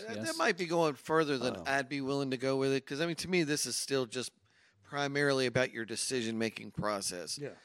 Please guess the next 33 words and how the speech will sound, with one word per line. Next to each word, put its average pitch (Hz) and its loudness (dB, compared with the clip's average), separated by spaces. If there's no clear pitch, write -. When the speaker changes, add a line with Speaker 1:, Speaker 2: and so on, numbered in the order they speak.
Speaker 1:
Are, 143 -2
are, 139 -2
are 135 2
you 127 0
someone 139 0
who 123 -4
just 113 0
snaps - 2
at 139 -10
the 120 -6
first 139 -2
shiny 139 2
piece 135 -8
of 104 -12
bait, 131 -4
or 131 2
are 127 4
you 123 2
Speaker 3:
Squirrel. 156 0
Speaker 1:
yeah, 127 2
or 147 0
are 135 8
you 135 4
a 139 4
deliberate 151 -2
person 131 0
that 107 -8
thinks - -6
through 127 -6
what 120 -4
you 131 -4
wanna 120 0
do 123 2